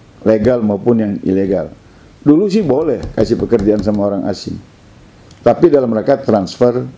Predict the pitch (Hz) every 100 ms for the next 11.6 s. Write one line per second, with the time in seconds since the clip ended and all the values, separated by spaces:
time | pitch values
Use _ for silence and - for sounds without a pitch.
0 | - - 85 95 101 120 69 - - -
1 | - - 151 147 170 196 190 156 135 143
2 | 147 127 120 - 113 135 135 135 131 135
3 | 139 135 127 123 123 127 127 113 127 123
4 | 123 120 117 120 117 113 120 117 117 110
5 | - 117 113 104 127 190 247 - - -
6 | - - - 107 104 107 92 98 90 95
7 | 101 - - - - - - - - -
8 | - - - - - 87 113 113 131 131
9 | - - - - - 110 - 208 110 123
10 | 113 - 104 110 113 101 92 107 107 98
11 | 92 90 85 87 67 87